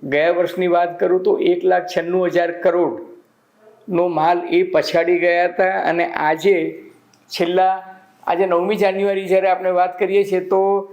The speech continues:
આઠ હજાર કરોડનો માલ તો આ નવા વર્ષમાં, અ, ફોરેન પોર્ટફોલિયો ઇન્વેસ્ટરે ભારતીય શેર બજારમાં પછાડી દીધો છે અને આ કેશમાં માલ પછાડ્યો છે. ટૂંકમાં માહોલ ચિંતાજનક છે. હવે તમે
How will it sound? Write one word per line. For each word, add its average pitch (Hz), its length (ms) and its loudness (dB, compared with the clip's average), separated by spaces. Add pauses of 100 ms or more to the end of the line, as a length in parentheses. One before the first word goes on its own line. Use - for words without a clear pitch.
(280)
આઠ 190 260 0
હજાર 196 300 0
કરોડનો 190 460 -2
માલ 185 400 -2
તો 196 260 0
આ 185 240 -2
નવા 175 300 2
વર્ષમાં, 180 760 -4 (420)
અ, 160 260 0
ફોરેન 170 360 -2
પોર્ટફોલિયો 180 580 0
ઇન્વેસ્ટરે 170 580 -2
ભારતીય 156 400 -2
શેર 165 220 -2
બજારમાં 165 540 -4
પછાડી 170 360 -4
દીધો 156 300 -2
છે 160 120 -4
અને 208 100 -2
આ 214 80 0
કેશમાં 202 480 -2
માલ 160 240 0
પછાડ્યો 147 420 -2
છે. 131 180 -2 (440)
ટૂંકમાં 240 280 0
માહોલ 196 320 2
ચિંતાજનક 165 680 -2
છે. 151 180 -2
હવે 175 260 0
તમે 214 480 -4